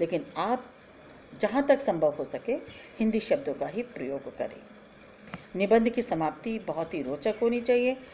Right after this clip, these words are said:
और ऐसा लगे कि बिल्कुल सजीव है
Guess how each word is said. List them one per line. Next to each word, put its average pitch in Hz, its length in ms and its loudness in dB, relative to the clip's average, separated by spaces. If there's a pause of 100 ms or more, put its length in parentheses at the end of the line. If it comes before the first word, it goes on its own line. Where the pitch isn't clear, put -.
(220)
और 269 340 4
ऐसा 233 240 2
लगे 240 260 4
कि 277 120 -2
बिल्कुल 269 500 0
सजीव 233 680 -2
है 151 140 2